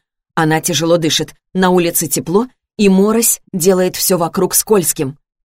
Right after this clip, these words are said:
Эми стоит в центре двора, понимая, что после их ссоры Эмма могла пойти только в одно место — в лес. С пересохшим горлом она смотрит на линию бурых стволов и зловещих ветвей,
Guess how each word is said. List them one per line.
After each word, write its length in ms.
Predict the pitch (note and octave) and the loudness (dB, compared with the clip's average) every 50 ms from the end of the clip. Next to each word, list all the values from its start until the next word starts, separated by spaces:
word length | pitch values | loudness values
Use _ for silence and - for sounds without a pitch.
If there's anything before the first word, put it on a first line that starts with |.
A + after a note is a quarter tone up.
| _ _ _ - | _ _ _ -4
Эми 200 | F3+ E3+ E3 D#3+ | -2 0 0 0
стоит 380 | D#3 - - D#3 D#3 D#3+ - - | -2 -2 0 0 0 0 -2 -6
в 60 | - | -6
центре 380 | - - F3 D#3+ D3+ - D#3 D3+ | -2 -2 0 0 -2 -2 -2 -2
двора, 340 | C3 D#3 D3+ D#3+ F3+ F#3+ F#3+ _ _ _ _ _ | 0 2 2 2 2 0 -2 _ _ _ _ _
понимая, 400 | - G3+ F#3+ F#3 F3+ F3+ F#3+ G3 | 0 2 2 4 4 2 2 0
что 220 | F#3+ - - F3+ D3+ | 0 0 -2 -2 -2
после 420 | - F3+ F3+ F#3 - - D3+ D3+ | 0 -2 0 0 0 0 0 -2
их 100 | D3 C#3 | -2 0
ссоры 500 | - - - G3+ G3+ G3 F3 D3+ C#3 - _ _ _ _ _ - | -2 0 2 4 4 4 2 0 -4 -8 _ _ _ _ _ 0
Эмма 300 | G3+ G3+ G#3 G3+ G3+ G3+ | 2 2 2 2 2 2
могла 320 | F#3+ F#3 E3+ E3+ F#3 F#3 | 2 2 2 2 0 0
пойти 300 | F#3+ F#3 F3+ F3 - G3+ F#3+ | 2 0 -2 0 0 -2 0
только 280 | G3 E3 D#3 - E3+ | 0 -2 -2 -2 -2
в 80 | D#3 F3+ | 0 0
одно 320 | F#3 F3 F#3 G#3+ A3+ A#3 | 0 2 2 4 4 4
место — 480 | G3 E3 D3+ C#3 - - - C#3 C3+ _ _ _ - | 4 2 0 0 -2 -4 -4 -8 -10 _ _ _ -10
в 140 | D3 C#3+ D#3 | -6 -2 0
лес. 400 | D#3 E3+ F#3 F3+ D3+ - - - _ _ _ _ _ _ - | 2 2 2 0 0 -4 -4 -6 _ _ _ _ _ _ -6
С 120 | - - | -6 -2
пересохшим 640 | - G3+ D#3 E3+ E3+ - G3+ G3 G3 - - F3 E3 D3+ | 0 0 0 2 0 0 0 0 0 -2 -4 -2 -2 0
горлом 380 | D#3 D#3+ D#3 D3+ F#3 G3+ G3 _ _ _ _ _ - | 0 0 0 2 0 -2 -2 _ _ _ _ _ -4
она 200 | E3+ E3+ E3+ E3 | -2 0 0 0
смотрит 460 | - - F3 F#3 G3 G3 F3+ E3 E3 | 0 0 0 0 0 0 -2 -4 -2
на 140 | D#3+ D#3+ D#3+ | -2 0 2
линию 340 | F3 F#3+ G3 F#3 F3 F3 E3+ | 2 4 4 4 2 2 0
бурых 400 | D3+ D3 F3+ G3+ G3+ F3+ - - | 0 2 2 4 4 2 0 -4
стволов 560 | - - D3 D#3 D#3 D#3 G3 A#3 A3+ - _ _ - | -4 -2 0 0 2 2 2 0 0 -4 _ _ 0
и 120 | - B3+ A#3 | 2 2 2
зловещих 640 | F3 F#3 E3+ D#3+ D3 E3 F3+ - - G#3 G3 - | 4 2 2 2 2 0 0 0 -2 -4 -2 -2
ветвей, 440 | G3 G#3 G3+ - E3 E3+ D3+ C#3 | -2 -4 -2 -2 -2 -2 -4 -4